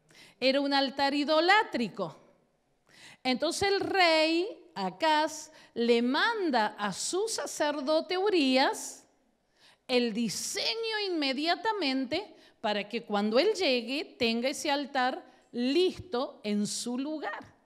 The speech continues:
Urías preparó ese altar, lo hizo tal cual, y cuando Acaz llegó,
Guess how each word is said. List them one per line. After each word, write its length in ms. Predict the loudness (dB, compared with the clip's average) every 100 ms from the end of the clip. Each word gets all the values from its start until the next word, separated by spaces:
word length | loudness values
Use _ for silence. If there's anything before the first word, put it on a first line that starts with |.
| _ _ _ _ _ _ _ _ _ _ _
Urías 440 | -4 -2 0 0
preparó 420 | -2 -6 -4 -2 -2
ese 240 | -4 -2
altar, 500 | -2 0 2 2 0 -8 -20 -8
lo 260 | -2 0
hizo 720 | 0 -4 -4 -4 -4 -6 -14 -4
tal 560 | -4 -2 -4 -4 -4 -8
cual, 760 | 0 2 2 0 -2 -2 -6 -10 -20 _ _ _ _ _ _ _ _ _ _ -12
y 120 | -10
cuando 720 | -4 -2 -2 -2 -4 -6 -16 _ _ _ _ _ _ _ _ _
Acaz 440 | -8 -4 -2 -4 -4
llegó, 640 | -4 0 0 0 -4 -18